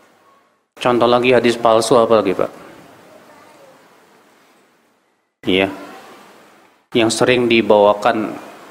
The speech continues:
oleh khotib-khotib Jumat. "Malam yasbir biqadai falyabhath rabban siwai." Siapa yang tidak sabar dengan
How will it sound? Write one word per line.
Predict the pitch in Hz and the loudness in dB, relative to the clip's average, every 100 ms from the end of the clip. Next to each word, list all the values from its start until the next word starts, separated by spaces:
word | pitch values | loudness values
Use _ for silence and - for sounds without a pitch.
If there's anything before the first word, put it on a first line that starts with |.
| - - _ _ _ _ - | -20 -20 _ _ _ _ -6
oleh | 110 107 | -2 -2
khotib-khotib | - 123 - 131 - 120 - - | -2 -6 -2 -4 -2 -4 -2 -4
Jumat. | - - 165 107 - - - - - - _ _ - | -2 -2 -2 -8 -10 -20 -20 -20 -20 -20 _ _ -6
"Malam | 107 107 113 110 113 | 0 2 2 0 0
yasbir | 123 - 123 117 107 | -2 -4 -2 0 2
biqadai | 113 - 113 - 123 127 110 98 - - | 0 0 0 2 2 0 -6 -6 -10 -4
falyabhath | 113 104 123 127 - 117 - | -2 0 -2 -2 -4 -6 0
rabban | 123 127 120 104 | 0 0 -2 -2
siwai." | 101 - 117 123 123 127 104 - - - - - - _ _ _ _ | -2 -2 2 4 2 -2 -10 -14 -20 -20 -20 -20 -20 _ _ _ _
Siapa | - - 117 117 117 123 | -14 -4 0 0 0 0
yang | 123 117 117 | 0 -2 -2
tidak | 127 117 - | 0 0 -2
sabar | - 120 120 127 | 0 0 2 0
dengan | 117 120 117 | 0 0 0